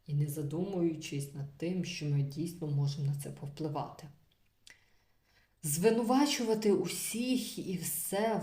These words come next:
в наших негараздах та проблемах — це тимчасовий вихід із становища й тимчасове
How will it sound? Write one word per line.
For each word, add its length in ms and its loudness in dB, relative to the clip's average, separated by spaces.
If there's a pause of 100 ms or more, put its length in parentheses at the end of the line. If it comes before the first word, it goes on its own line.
в 40 -6
наших 920 0
негараздах 1000 0
та 100 2
проблемах — 960 -2 (140)
це 280 -4
тимчасовий 1120 -4
вихід 560 -2
із 200 -8
становища 840 -10 (580)
й 240 -2 (240)
тимчасове 1120 -2